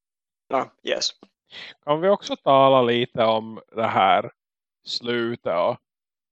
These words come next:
Speaker 2: som är riktigt sådär liksom Liberace-nivåer av liksom pure gay ur alla hål. Att som att, som att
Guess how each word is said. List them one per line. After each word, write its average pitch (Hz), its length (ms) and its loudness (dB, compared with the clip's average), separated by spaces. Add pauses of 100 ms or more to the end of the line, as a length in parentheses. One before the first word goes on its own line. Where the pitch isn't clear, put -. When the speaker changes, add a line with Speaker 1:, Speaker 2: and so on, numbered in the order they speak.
(260)
Speaker 2:
som - 220 -14
är 110 340 2
riktigt 127 440 -6
sådär 110 420 0
liksom 117 680 -6
Liberace-nivåer 117 1300 -2
av 104 180 0
liksom 117 260 -8
pure 117 360 0
gay 117 500 0 (100)
ur 110 360 -2
alla 107 240 0
hål. 113 400 0 (640)
Att 110 160 -4
som 113 220 -6
att, 110 140 -2
som 117 220 -6
att 113 140 -2